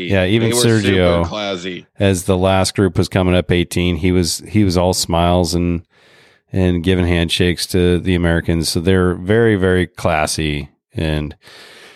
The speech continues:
Speaker 1: it was one of those years where it was a little anticlimactic on the victory.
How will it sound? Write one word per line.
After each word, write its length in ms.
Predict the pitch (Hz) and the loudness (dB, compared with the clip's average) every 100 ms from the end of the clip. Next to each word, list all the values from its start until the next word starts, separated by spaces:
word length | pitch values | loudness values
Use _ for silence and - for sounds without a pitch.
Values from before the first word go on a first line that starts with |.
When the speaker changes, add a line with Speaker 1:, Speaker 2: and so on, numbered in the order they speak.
| - - | -18 -2
Speaker 1:
it 100 | 101 | 0
was 240 | 92 82 - - _ _ _ _ _ | 0 -4 -12 -20 _ _ _ _ _
one 200 | 117 127 | 0 2
of 40 | 127 | 4
those 220 | 110 87 | 2 2
years 280 | 95 92 90 | 2 2 2
where 200 | 87 87 | 2 2
it 120 | 85 | 0
was 300 | 104 90 82 | -2 -2 0
a 80 | 95 | -2
little 240 | 107 98 | 0 2
anticlimactic 1120 | 90 92 101 90 - 85 80 85 - 90 85 - | 2 0 -2 -4 -6 -6 -4 -4 -6 -12 -10 -6
on 180 | 90 | -4
the 180 | 85 85 _ - - - _ - _ - | -4 -8 _ -20 -20 -20 _ -20 _ -12
victory. 580 | 117 135 - 131 127 | -2 -2 0 2 2